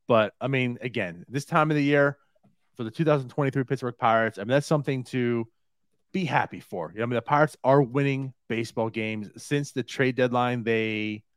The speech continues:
are fifteen and sixteen. Not terrible, right? I mean, that's about five hundred baseball you're looking at right now since the trade deadline. So, uh, again, like, one of the things we talked about on this particular show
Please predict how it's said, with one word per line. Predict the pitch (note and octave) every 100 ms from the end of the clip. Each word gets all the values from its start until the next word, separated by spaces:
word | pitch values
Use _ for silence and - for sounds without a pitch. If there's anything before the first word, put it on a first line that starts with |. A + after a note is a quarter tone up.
| _ _ _ _ _ _
are | A#2+ A2+
fifteen | - C#3+ - - C#3 C3
and | A#2
sixteen. | - B2 - C#3+ B2 D3+ - _ _ _ _ _ _ _ _ _ _ _ _ _ _ _ _ _ _ _ _ D3+
Not | E3+ -
terrible, | D#3 D3 C#3+ G#3+ - C3
right? | D3 -
I |
mean, | C#3
that's | C#3+ -
about | A#2 - G#2 - -
five | B2+ B2
hundred | C3+ F#2+
baseball | A2+ - A#2+ A#2+
you're | A#2
looking | A#2 A#2+
at | A2+ G2+
right | A2+ G2+
now | G#2+ A2+
since | - G#2 -
the | G#2
trade | B2 A2
deadline. | A2+ A2+ B2 C#3+ - _ _ _ _ -
So, | - C3 B2
uh, | A#2+ A#2+
again, | C#3 D#3+ F#3 F2
like, | F#2 G#2 A2 -
one | B2+ D#3
of |
the | D#3
things | D#3 D3+ B2
we | B2+
talked | C3 B2+
about | - B2+ -
on | A2 G#2
this | D3 -
particular | D#3 - B3 F3 C3+
show | - D3 A#2+